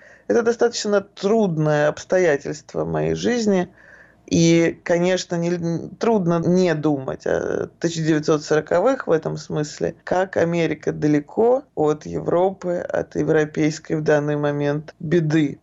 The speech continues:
И как странно её отношение. Хотя, конечно, здесь есть люди, которых это очень волнует. Вот прямо сегодня,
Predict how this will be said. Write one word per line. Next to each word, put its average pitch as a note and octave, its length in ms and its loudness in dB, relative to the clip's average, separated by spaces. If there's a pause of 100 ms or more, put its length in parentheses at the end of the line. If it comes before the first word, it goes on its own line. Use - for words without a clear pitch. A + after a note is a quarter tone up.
(140)
И F3 480 0 (200)
как F#3 280 -2
странно E3+ 840 -2
её D3+ 340 0
отношение. D3+ 1120 0 (200)
Хотя, G#3+ 420 -2
конечно, G#3 480 0
здесь F3+ 280 -2
есть F3 180 -10
люди, E3 240 -4
которых - 340 -4
это D3+ 220 -2
очень D3+ 340 -2
волнует. D#3 720 0
Вот D3+ 280 -4
прямо D#3 320 0
сегодня, D#3 800 -2